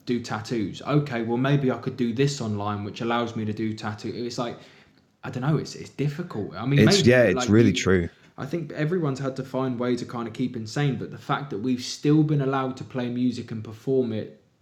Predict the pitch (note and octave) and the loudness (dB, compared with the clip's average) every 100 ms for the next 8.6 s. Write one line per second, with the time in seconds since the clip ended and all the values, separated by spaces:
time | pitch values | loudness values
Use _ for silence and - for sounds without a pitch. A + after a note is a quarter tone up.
0 | - D#3+ D3+ - B2+ A#2+ A#2 - _ _ | 0 6 6 8 6 4 0 -8 _ _
1 | _ _ _ _ - B2 A#2 D3 D#3 G#2+ | _ _ _ _ -4 0 4 4 4 0
2 | G#2+ A2 - _ _ _ - B2+ - - | -2 -6 -12 _ _ _ -4 -4 -2 0
3 | F#3 D#3 C#3+ C#3+ B2+ A#2 A2 - A#2+ A#2 | 6 8 8 4 0 -4 -6 -8 -8 -6
4 | A2+ A2 G#2+ F2+ G#2 - A2 A#2+ B2 A#2 | -6 -6 -6 -8 -12 -10 -6 -2 -2 -4
5 | A2 - - D3+ F#3 A#3+ C#4 F3 F3 E3+ | -6 -12 -6 0 2 2 -2 0 0 2
6 | E3+ D#3+ - C#3+ B2 A#2 - C3+ A#2+ - | 2 2 2 2 2 0 -4 -4 -4 -4
7 | B2 B2 C3 A#2+ A#2+ A2+ - A#2+ A2 A2 | -6 -2 -2 0 -2 -2 -2 -2 0 0
8 | G#2+ G#2+ G#2+ G#2+ G#2 | -2 -4 -4 -2 -4